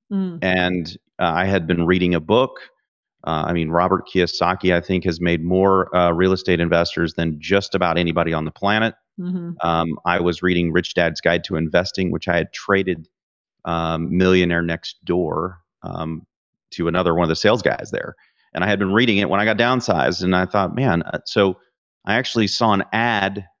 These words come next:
Speaker 2: for, uh, you know, Millionaire Seeks Real Estate Apprentice, which now everybody, I think, at this point knows that's a seminar, but I didn't at the time. I actually thought it was a job interview.
Speaker 1: <laughs>
Speaker 2: So I went there, um, and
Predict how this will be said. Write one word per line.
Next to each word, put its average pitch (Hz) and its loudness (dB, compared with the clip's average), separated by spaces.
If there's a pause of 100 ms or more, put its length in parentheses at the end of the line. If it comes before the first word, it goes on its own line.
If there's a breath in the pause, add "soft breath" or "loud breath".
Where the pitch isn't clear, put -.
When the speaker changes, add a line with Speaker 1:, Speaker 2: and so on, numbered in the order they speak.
(260)
Speaker 2:
for, 90 2
uh, - -8 (100)
you 92 0
know, 85 2
Millionaire 95 4
Seeks - 0 (460)
Real 98 2
Estate 85 0
Apprentice, 82 -2
which - 0
now 82 2
everybody, 80 2
I 78 0
think, 82 -4
at - -6
this 85 0
point - -2
knows 76 2
that's 80 0
a 76 -8
seminar, 76 0
but 90 0
I 101 2
didn't 82 0
at 78 0
the 85 -2
time. 90 0
I 85 2
actually 82 -6 (100)
thought 98 4
it - -4
was 82 -2
a 76 -8
job 85 2
interview. 76 -4 (520)
Speaker 1:
<laughs> 254 -4
Speaker 2:
So 226 4
I 220 4
went 175 4
there, 123 4
um, 101 2
and 95 2